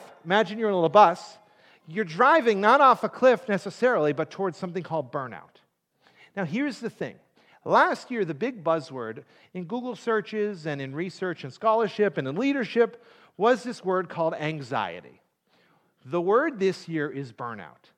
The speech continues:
This is the word that people are dealing with. Now, when we think of burnout, the problem with driving to burnout is that the road to burnout is often paved with good intentions, right?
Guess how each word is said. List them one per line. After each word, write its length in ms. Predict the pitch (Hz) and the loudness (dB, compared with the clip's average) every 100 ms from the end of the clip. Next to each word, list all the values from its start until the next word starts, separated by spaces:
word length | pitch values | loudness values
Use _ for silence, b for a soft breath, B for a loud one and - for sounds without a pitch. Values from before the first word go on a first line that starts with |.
| _ - | _ -14
This 220 | 135 - | -12 -12
is 120 | 202 | -12
the 100 | 320 | -10
word 440 | 277 151 131 151 - | -6 -4 -4 -6 -12
that 120 | 135 | -14
people 280 | 165 165 175 | -12 -6 -2
are 180 | 160 | 0
dealing 440 | 165 151 196 131 107 | -2 -4 -2 -2 -8
with. 180 | 87 - _ _ _ _ _ _ _ | -18 -20 _ _ _ _ _ _ _
Now, 200 | - 208 | -2 0
when 120 | 185 208 | 0 -2
we 100 | 254 | -4
think 280 | - 320 | -4 -2
of 140 | 370 226 | -2 -2
burnout, 520 | 196 139 113 135 196 - _ _ b b b b b | -2 -2 -4 -6 -8 -20 _ _ b b b b b
the 80 | 240 | -6
problem 460 | - 262 370 392 320 | -2 4 4 4 0
with 220 | 226 - | -4 0
driving 320 | 202 220 233 | 2 2 2
to 120 | 175 | -10
burnout 520 | 143 185 226 131 117 127 _ b b b | -4 -2 -2 -4 -8 -12 _ b b b
is 260 | - 247 180 | -6 -4 2
that 220 | 240 226 | 2 2
the 100 | 208 | 0
road 520 | 196 226 277 349 349 185 - | 2 4 4 4 -2 -8 -8
to 160 | 233 | -6
burnout 580 | 160 196 240 226 170 160 | -2 2 2 2 0 0
is 160 | 165 - | -6 -2
often 460 | 185 220 208 247 196 | 4 4 4 -6 -6
paved 600 | 180 185 143 135 - _ _ - | 0 0 0 -4 -10 _ _ -8
with 180 | 160 135 | -6 -2
good 180 | 185 | -2
intentions, 640 | 160 147 160 127 - 104 - | -2 -6 -8 -8 -12 -18 -4
right? 300 | 143 185 - | 0 0 -2